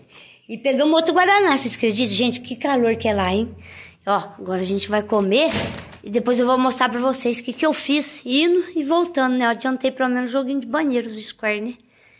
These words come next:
E o jogo de banheiro tá ali, meninos, ó. Olha, meninos, agora depois já comiam,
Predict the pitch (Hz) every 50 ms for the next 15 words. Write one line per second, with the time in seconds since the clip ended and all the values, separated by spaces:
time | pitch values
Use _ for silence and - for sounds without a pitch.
0 | _ _ _ - 202 214 220 202 214 226 220 214 190 208 190 226 220 220 208 208
1 | 208 208 - 269 320 403 440 480 453 415 320 269 220 190 180 175 180 185 226 214
2 | - - _ _ _ _ _ _ _ _ - - 247 240 247 247 262 269 285 277
3 | 254 226 - - - 240 240 208 214 220 220 208 180 175 - - 240 220 233 226
4 | - 220 202 220 269 320 311 254 214